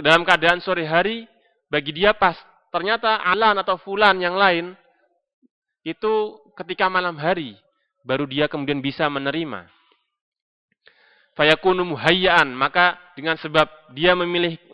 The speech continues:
waktu yang pas ini, akhirnya dia siap. Dirinya dan akalnya, pikirannya. Dan tidak disibukkan dalam keadaan tidak marah, ataupun dalam keadaan tidak sedih, banyak pikiran.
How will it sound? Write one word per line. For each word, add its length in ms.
waktu 320
yang 160
pas 240
ini, 240
akhirnya 420
dia 220
siap. 400
Dirinya 640
dan 400
akalnya, 640
pikirannya. 720
Dan 240
tidak 240
disibukkan 720
dalam 240
keadaan 320
tidak 160
marah, 480
ataupun 320
dalam 240
keadaan 320
tidak 240
sedih, 320
banyak 320
pikiran. 560